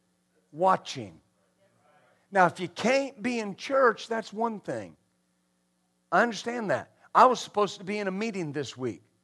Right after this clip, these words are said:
but the Lord told me my church family needed me more than, than that meeting needed me. I had my tickets bought, my reservations made, everything was ready. And, and you know, I've been watching those meetings online, and I've been so blessed.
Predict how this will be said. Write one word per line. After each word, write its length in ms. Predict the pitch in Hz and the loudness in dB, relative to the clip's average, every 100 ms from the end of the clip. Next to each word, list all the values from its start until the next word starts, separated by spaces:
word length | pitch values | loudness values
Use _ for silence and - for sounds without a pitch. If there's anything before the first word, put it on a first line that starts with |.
| _ _ _ _ _ _ _ 156 | _ _ _ _ _ _ _ -2
but 200 | 190 208 | -2 0
the 80 | |
Lord 260 | 196 214 226 | 2 4 4
told 180 | 202 202 | -2 -2
me 140 | 202 | -2
my 180 | 202 190 | 0 -2
church 380 | - 233 226 - | 0 -2 -2 -2
family 440 | 196 165 160 143 | -2 -2 0 -4
needed 440 | 143 190 226 180 156 | -4 -6 -4 -6 -4
me 400 | 139 135 147 - _ - | -6 -4 -6 -10 _ -10
more 280 | 196 196 185 | -4 -4 0
than, 300 | 165 170 170 | -2 -2 -4
than 240 | 170 165 156 | 0 0 4
that 240 | 165 180 | 2 2
meeting 380 | 208 240 170 135 | -4 -2 -4 -6
needed 300 | 127 113 107 | -8 -8 -10
me. 280 | 110 101 78 _ _ _ _ _ _ _ _ _ _ _ | -10 -12 -16 _ _ _ _ _ _ _ _ _ _ _
I 140 | 170 185 | 4 6
had 160 | 214 | 6
my 160 | 202 190 | 4 0
tickets 480 | - 233 233 233 160 | 4 2 2 -6 -2
bought, 380 | 202 233 - | 2 2 2
my 120 | 151 156 | 2 4
reservations 800 | 165 185 190 196 208 - 208 175 | 2 0 -2 -2 -2 -6 -10 -4
made, 280 | 214 208 | 0 2
everything 420 | 160 185 185 214 202 | 2 -2 -8 -8 -8
was 160 | 160 | -6
ready. 300 | 202 226 135 - _ _ - _ | -4 -2 -4 -8 _ _ -20 _
And, 180 | 190 196 | 2 4
and 180 | 208 202 | 0 0
you 60 | 220 | 2
know, 120 | 220 | 4
I've 180 | 196 233 | 8 8
been 160 | 226 190 | 6 6
watching 380 | 208 208 226 208 | 4 4 -2 -2
those 240 | 214 190 | -2 -2
meetings 400 | 220 240 214 175 | -6 -6 -6 0
online, 480 | 196 190 208 220 170 | 2 4 4 4 4
and 100 | 175 | 6
I've 180 | 220 165 | 6 4
been 180 | 170 | -2
so 340 | 143 - 233 240 | -4 -4 0 2
blessed. 600 | 160 139 87 - - | 4 4 2 -10 -16